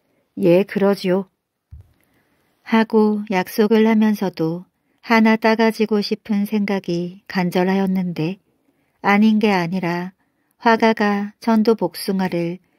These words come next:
손으로 만질 수 있을 만큼 가까운 거리까지 이들을 인도하자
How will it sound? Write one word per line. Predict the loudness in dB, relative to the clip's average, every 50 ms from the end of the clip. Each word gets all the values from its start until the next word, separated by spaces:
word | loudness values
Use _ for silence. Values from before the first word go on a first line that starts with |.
| _ _ _
손으로 | -4 2 4 4 4 4 4 4 2 2
만질 | 2 0 -2 -2 -4 -2 -2 -2
수 | -2 -4 -4 -4
있을 | -4 -4 -4 -4 -4 -4
만큼 | -2 -4 -4 -6 -8 -10 -10 -8 -6 -6 -4 -6 -8 -10 _ _ _ _ _ _ _
가까운 | -6 -2 -2 -2 0 0 0 0 0 2 0 -2
거리까지 | -2 -2 -2 -2 -2 -4 -6 -6 -6 -6 -6 -6 -8 -6 -6 -6 -8 -10 _ _ _ _ _ _ _ _
이들을 | 0 2 4 4 4 4 4 4 2 2 0
인도하자 | -2 -4 -6 -4 -4 -4 -4 -4 -6 -6 -8 -8 -8 -8 -10